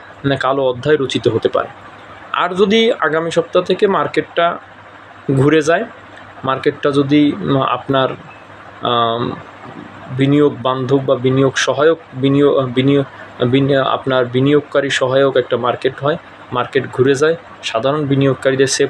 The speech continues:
করার জন্য হলেও যদি মার্কেটটা সবাই একত্রিত হয়, সবাই মিলে মার্কেটটাকে টেনে তোলা, টেনে তোলা, মা-, মানে মার্কেটটা যদি উঠে যায়, আম, টেনে তোলা হয়, তাহলে আমি মনে করি ইনভেস্টররা অন্ততপক্ষে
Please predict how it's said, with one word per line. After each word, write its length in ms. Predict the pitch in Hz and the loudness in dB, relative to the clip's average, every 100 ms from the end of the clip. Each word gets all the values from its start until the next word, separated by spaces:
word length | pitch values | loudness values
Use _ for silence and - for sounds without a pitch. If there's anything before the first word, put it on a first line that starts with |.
| - | 0
করার 220 | 139 127 | 0 0
জন্য 260 | 120 131 131 | 0 0 0
হলেও 320 | 123 127 151 | 2 2 2
যদি 220 | 143 139 | 2 0
মার্কেটটা 460 | 135 127 127 - 135 | 0 0 -2 0 0
সবাই 300 | - 127 127 | 2 2 2
একত্রিত 460 | - 147 - 160 | 0 -4 -2 0
হয়, 160 | 151 131 | 4 2
সবাই 300 | 120 127 131 | 2 2 2
মিলে 260 | 131 135 117 - - - | 0 0 -2 -6 -20 -8
মার্কেটটাকে 640 | 120 117 131 - 127 135 135 - - - - - | -6 -2 -2 -2 0 0 -2 -4 -20 -20 -16 -6
টেনে 160 | 143 | -2
তোলা, 280 | 135 127 120 | 0 2 0
টেনে 260 | 123 139 139 | 0 -4 -2
তোলা, 340 | 139 135 131 | 0 2 0
মা-, 160 | 135 131 | 0 -2
মানে 220 | 127 131 | -2 -2
মার্কেটটা 440 | 127 123 127 - | -4 -4 -4 -2
যদি 180 | 131 127 | 0 2
উঠে 280 | 131 135 180 | 2 4 2
যায়, 200 | 135 123 - - - - - | 2 0 -2 -20 -20 -18 -6
আম, 460 | 131 127 127 123 127 | -2 -2 -2 -4 -4
টেনে 200 | 143 151 | -2 -2
তোলা 260 | 151 156 151 | 0 2 2
হয়, 360 | - 123 - - | 0 0 0 -4
তাহলে 420 | 185 180 180 175 - - | -2 0 0 0 -4 -4
আমি 160 | 143 | -2
মনে 200 | 143 143 | -2 -2
করি 280 | 135 143 135 - - - | 0 2 0 -4 -16 -4
ইনভেস্টররা 800 | 127 127 131 - 135 123 131 120 - - 587 - | -2 0 0 0 0 2 0 -2 -14 -4 -4 -2
অন্ততপক্ষে 640 | 127 131 131 135 - 139 | -4 -4 -2 -2 0 -2